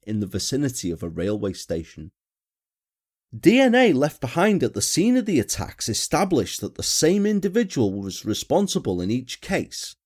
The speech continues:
and even the hunt for this individual Operation Loudwater was being run from Hendon, the same police station that Operation Heart, the initial hunt for Duffy, had operated out of.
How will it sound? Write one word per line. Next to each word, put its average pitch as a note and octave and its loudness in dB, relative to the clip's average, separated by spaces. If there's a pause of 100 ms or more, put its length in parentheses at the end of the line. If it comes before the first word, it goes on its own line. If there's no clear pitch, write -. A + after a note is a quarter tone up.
(160)
and G#2 -2
even G3+ 0
the F#3+ 0
hunt A3+ 0
for G3 -4
this D3+ -2
individual F#2 -4 (260)
Operation E3 0
Loudwater G#2 -2 (360)
was G#2+ -4
being F#3+ 2
run E3 2
from F2 -6
Hendon, C#3+ -4 (240)
the F2+ -10
same D#3+ 0
police F3+ 0
station F2+ -4
that F2+ -8
Operation D3+ -2
Heart, C3 -4 (140)
the F#2 -4
initial B2 -2
hunt D3+ -2
for G#2 -4
Duffy, G2 -2 (240)
had F#2+ -4
operated C3 -4
out A2 -2
of. - -10